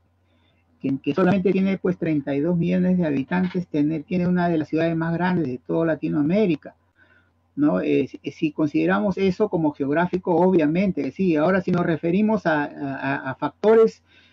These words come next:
netamente, este, eh, físicos, como el caso de la altitud, eh, el caso de la,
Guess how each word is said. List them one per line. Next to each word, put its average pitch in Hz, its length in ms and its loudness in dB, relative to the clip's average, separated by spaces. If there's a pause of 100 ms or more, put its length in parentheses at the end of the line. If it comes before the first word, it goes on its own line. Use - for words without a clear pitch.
(320)
netamente, 208 1080 2
este, 147 600 0 (960)
eh, 143 600 -6
físicos, 214 640 0 (340)
como 135 220 0
el 131 60 -4
caso 196 280 0
de 165 140 2
la 147 80 2
altitud, 185 640 -2 (420)
eh, 135 360 -2
el - 140 -8
caso 180 380 0
de 147 180 2
la, 127 460 -6